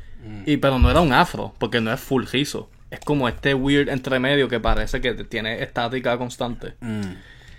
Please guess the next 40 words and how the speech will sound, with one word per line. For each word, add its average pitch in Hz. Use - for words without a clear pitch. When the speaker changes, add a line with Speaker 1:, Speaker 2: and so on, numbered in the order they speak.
Speaker 2:
Y 117
no, 110
Speaker 1:
Y 113
en 117
Speaker 2:
mano. 156
Speaker 1:
P 175
R. 120
Speaker 2:
Tacho, 123
y 123
en 113
P 107
R 104
con 117
Speaker 1:
Con 117
Speaker 2:
esa 117
Speaker 1:
la 117
humedad 113
Speaker 2:
humedad. 113
Speaker 1:
de 113
P 117
R. 110
En 107
Estados 101
Unidos 120
no 117
hay 113
tanta 110
humedad, 104
aunque 101
depende 98
del 113
lugar, 104
¿verdad? 95
Pero 80
por -
lo 85
general 90
en 90
P -
R 85